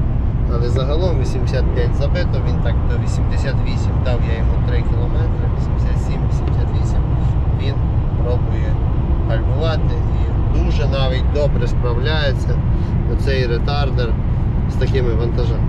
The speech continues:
Тобто фактично сорока п'яти тонну масу він може зупинити при правильному вибраному режимі, правильно вибраному режимі майже на любих спуском.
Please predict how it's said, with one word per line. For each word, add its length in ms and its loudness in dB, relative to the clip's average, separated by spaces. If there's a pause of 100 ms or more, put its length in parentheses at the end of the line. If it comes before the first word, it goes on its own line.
(100)
Тобто 400 0
фактично 500 0 (280)
сорока 420 0
п'яти 280 0 (120)
тонну 500 0
масу 440 -2 (480)
він 160 0 (180)
може 340 0 (160)
зупинити 720 0 (420)
при 180 0
правильному 800 0
вибраному 600 0
режимі, 460 0
правильно 420 0
вибраному 540 0
режимі 500 0 (540)
майже 320 0
на 120 -2
любих 300 0 (540)
спуском. 460 -2